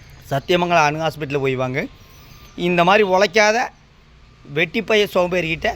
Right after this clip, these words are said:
மருந்து வாங்குனீங்கன்னா உங்க காசு தான் வே-, வேஸ்ட்டு. ஏன்னா லட்சக்கணக்கில் வருமானம் பார்த்துக்கிறது. ஓகே,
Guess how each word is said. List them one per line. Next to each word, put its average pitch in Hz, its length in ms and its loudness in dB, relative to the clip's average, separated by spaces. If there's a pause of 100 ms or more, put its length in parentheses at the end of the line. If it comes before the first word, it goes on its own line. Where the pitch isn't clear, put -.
மருந்து 175 380 0
வாங்குனீங்கன்னா 156 440 -2 (320)
உங்க 143 240 -4
காசு 143 300 -2
தான் 175 260 -2
வே-, 127 380 -2
வேஸ்ட்டு. 151 420 -4 (580)
ஏன்னா 147 220 0
லட்சக்கணக்கில் 175 680 0
வருமானம் 143 400 -2
பார்த்துக்கிறது. 98 400 -8 (1040)
ஓகே, 180 440 2